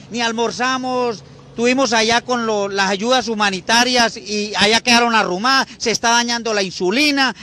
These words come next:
la insulina necesita refrigeración para la, para que el diabético en Venezuela no muera, no se le destruya el riñón,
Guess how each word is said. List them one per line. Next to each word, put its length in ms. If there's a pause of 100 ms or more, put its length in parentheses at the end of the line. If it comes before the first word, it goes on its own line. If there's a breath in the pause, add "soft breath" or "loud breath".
la 120
insulina 480
necesita 420
refrigeración 840
para 220
la, 140 (240 loud breath)
para 200
que 100
el 80
diabético 800 (260 loud breath)
en 160
Venezuela 540
no 160
muera, 420
no 160
se 140
le 80
destruya 500
el 60
riñón, 500